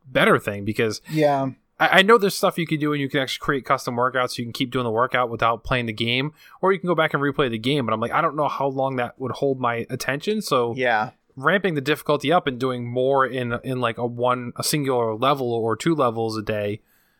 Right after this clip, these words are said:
Speaker 1: might be actually more beneficial. So maybe I should look at up in that difficulty once I start going back. But
Speaker 2: Yeah, the only negative is, like, I avoid squats <laughs> at all costs.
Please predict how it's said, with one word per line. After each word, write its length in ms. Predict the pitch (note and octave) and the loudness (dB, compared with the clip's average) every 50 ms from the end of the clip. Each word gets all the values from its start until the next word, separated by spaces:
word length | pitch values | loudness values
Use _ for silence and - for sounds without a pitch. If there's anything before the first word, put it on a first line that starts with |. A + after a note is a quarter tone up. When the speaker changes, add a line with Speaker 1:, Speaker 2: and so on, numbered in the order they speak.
| _ _ - | _ _ -6
Speaker 1:
might 260 | B2+ B2+ C3 C#3+ C#3 | 0 2 2 2 2
be 160 | C3+ C#3+ C3 B2+ | 0 0 0 2
actually 320 | B2+ B2+ - - C3+ A#2 | 2 0 0 -2 -4 -2
more 200 | A2 A#2 D3+ D3+ | 0 0 0 0
beneficial. 580 | B2+ G#2+ G2+ G2+ - A2 G#2+ - - G#2+ G2+ G2+ | 0 -2 -4 -4 -4 -4 -4 -4 -4 -6 -6 -6
So 80 | - - | -6 -6
maybe 120 | A#2+ A#2 A2+ | -4 -2 -2
I 80 | A2+ B2 | -2 -2
should 180 | - - A2 | -4 -6 -8
look 180 | G2+ A2 A2+ - | -8 -8 -6 -6
at 140 | A#2 G#2 - _ _ - | -6 -6 -8 _ _ -4
up 160 | B2+ A#2+ - | -4 -4 -2
in 80 | - G#2+ | -4 -4
that 120 | A#2 A2+ | -4 -4
difficulty 460 | A#2+ B2 - - A2+ - A2+ - - | -4 -6 -6 -6 -6 -6 -6 -6 -4
once 160 | G#2+ G#2+ G2 A2 | -6 -4 -4 -4
I 40 | |
start 220 | G#2 - A#2+ A#2 - | -2 -2 -2 -2 -2
going 180 | - G#2 G2 G2 | -2 -4 -2 -2
back. 280 | G#2 A2 G#2+ - - | -2 -2 -2 -2 -4
But 200 | - - - - - - - | -6 -6 -6 -6 -8 -12 -10
Speaker 2:
Yeah, 360 | D3+ C#3 C#3 C3 B2 A#2+ A#2+ - - | -4 0 2 2 2 2 0 -4 -2
the 100 | - E3 | 0 2
only 300 | E3+ E3 E3 E3+ E3+ E3 | 2 2 2 2 2 4
negative 500 | D#3 D3+ D#3+ D#3+ D#3 C#3+ C#3 C3+ A#2 A#2+ | 4 4 4 4 2 2 0 0 0 0
is, 360 | C3 B2+ A#2 A2+ - - - - | -2 -2 -2 -4 -8 -10 -6 -2
like, 340 | C3+ B2+ A#2 - - - _ - - - _ - - - _ _ - - | -2 -2 -2 -4 -10 -20 _ -20 -20 -20 _ -20 -20 -20 _ _ -8 -2
I 140 | - C#3 | 0 2
avoid 400 | C#3+ C#3 A#2+ C3 C3+ C3 C3 B2+ | 2 2 2 0 0 0 0 0
squats 580 | - - - - - C3+ B2+ B2+ B2 - - - B2 B2 - - - - - - | -2 -4 -4 -2 0 0 2 2 0 -2 -6 -8 -6 -8 -8 -8 -10 -16 -18 -20
<laughs> 300 | - - E3+ D#3 D#3 - | -12 -10 -10 -8 -2 2
at 180 | G3+ F#3 F3 E3 | 4 4 6 6
all 220 | E3 D#3 D#3 D3 - - | 6 6 6 4 2 0
costs. 420 | D#3+ D#3 D3+ D3+ C3+ - - - | 0 2 2 2 0 -2 -6 -12